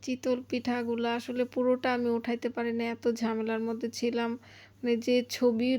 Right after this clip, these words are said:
তুলবো ভালো করে কাছে গিয়ে, ওইরকম প-, সিচুয়েশনে আমি ছিলাম না, সেজন্য মানে উঠাইতে পারিনি। নিশ্চয়ই ইনশাল্লাহ আরেকবার গেলে অবশ্যই উঠাবো। এখানে ওই যে খালাটা পিঠা বানাচ্ছে,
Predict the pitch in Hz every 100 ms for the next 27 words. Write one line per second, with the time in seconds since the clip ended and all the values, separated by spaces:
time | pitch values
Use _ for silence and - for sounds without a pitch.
0 | - 254 247 233 247 233 233 226 226 240
1 | 240 233 247 240 - 240 220 233 240 226
2 | - 226 226 233 247 240 240 - 240 -
3 | - - - - 254 233 247 240 247 240
4 | 240 233 233 233 - 233 233 240 233 220
5 | 226 - - - - - - - - 247
6 | 233 233 233 233 233 233 226 214 214 214
7 | 226 240 226 233 233 233 226 226 226 269
8 | 269 - - - - - - 247 247 -
9 | - 247 247 233 247 233 233 226 226 226
10 | 233 226 233 226 226 240 247 233 233 -
11 | 240 226 233 226 226 233 277 - - -
12 | - - - 277 254 247 247 262 254 262
13 | 247 - 233 233 226 240 - 247 240 240
14 | 247 233 240 - -